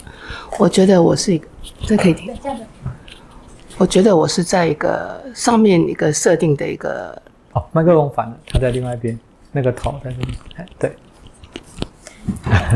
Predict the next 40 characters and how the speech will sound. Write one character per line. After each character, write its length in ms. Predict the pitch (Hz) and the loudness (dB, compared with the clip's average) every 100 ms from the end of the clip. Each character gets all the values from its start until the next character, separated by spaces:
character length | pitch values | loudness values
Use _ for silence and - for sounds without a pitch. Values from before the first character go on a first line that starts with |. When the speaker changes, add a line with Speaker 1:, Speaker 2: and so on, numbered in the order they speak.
| 87 107 87 98 - - - - - - - - - - - - - - - - - - - - - - - - | 2 0 -2 -4 -10 -20 -20 -20 -20 -20 -20 -20 -20 -20 -20 -18 -18 -18 -20 -20 -20 -18 -18 -10 -4 -2 -2 2
Speaker 1:
我， 160 | - 185 185 - | 4 4 4 4
我 40 | 202 | 4
觉 180 | 190 | 6
得 80 | 220 | 6
我 100 | 185 | 6
是 160 | 165 - | 6 4
一 60 | 196 | 6
个 400 | 170 156 - - | 6 6 4 2
在 160 | - 208 | 4 4
上 160 | - | 6
面 160 | 202 175 | 6 6
设 220 | - 208 | 6 4
定 180 | 180 185 | 6 6
好 160 | 156 147 | 6 4
自 160 | - | 4
己 260 | 160 165 - - - - - - - - | 4 2 0 -8 -10 -8 -8 -12 -18 -4
这 120 | - 269 | 4 6
辈 200 | 226 190 | 8 6
子 160 | - | 6
要 160 | 170 180 | 6 6
来 380 | 156 147 147 185 - _ | 6 6 6 4 -2 _
做， 200 | - 254 | 0 4
成 280 | 202 - 180 | 4 6 6
就 180 | 214 254 | 6 6
什 160 | 185 160 | 6 6
么 240 | 147 151 - _ _ _ _ - | 6 6 2 _ _ _ _ 2
功 220 | 226 226 | 4 6
课， 240 | - 196 | 6 6
圆 160 | 185 180 | 6 6
满 160 | 165 | 6
什 180 | 185 - | 6 4
么 220 | 151 156 139 - - - - | 4 2 0 -6 -20 -14 0
事 240 | - 262 | 4 6
情 200 | 185 151 | 6 6
的 120 | 143 | 6
一 80 | 170 | 4
个 160 | 147 147 | 6 4
灵 260 | 139 139 | 4 2
魂。 340 | 147 - 156 160 _ - | 2 2 0 0 _ -18
Speaker 2:
是。 280 | - 127 | -4 -4